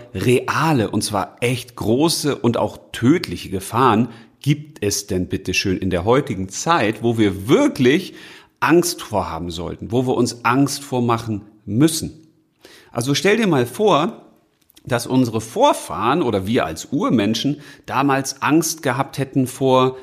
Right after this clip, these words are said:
Sonnenstrahlen. Und jetzt wirst du sagen, „Ja, also die, äh, töten einen ja nicht.“ Ja, im Zweifel töten die einen ja auch, wenn man permanent in der Sonne ist. Aber wer sagt einem denn,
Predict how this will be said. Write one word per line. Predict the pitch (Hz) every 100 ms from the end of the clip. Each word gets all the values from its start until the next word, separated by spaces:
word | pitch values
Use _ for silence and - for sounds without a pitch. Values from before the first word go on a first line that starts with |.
| -
Sonnenstrahlen. | 143 277 277 - - 78 76 78 78 _ _ _ _ _ _ _ _
Und | 95
jetzt | 92
wirst | 107
du | 101
sagen, | 95 92 85 - - _ _
„Ja, | - 92 95 90
also | 90 92 78 73 73 82
die, | 78 95 92
äh, | 73
töten | 76 151 180 82
einen | 82
ja | 92 87
nicht.“ | 82 -
Ja, | 113 147 107
im | -
Zweifel | - - - 95
töten | 117 117
die | 123
einen | 123
ja | 139
auch, | 220 -
wenn | 95
man | 92
permanent | 107 95 92 90
in |
der | 92
Sonne | 98 190 165
ist. | 87 - - -
Aber | - 110 98
wer | 104 92
sagt | 90 147 220 -
einem | 117 107 110 101
denn, | 117 104 87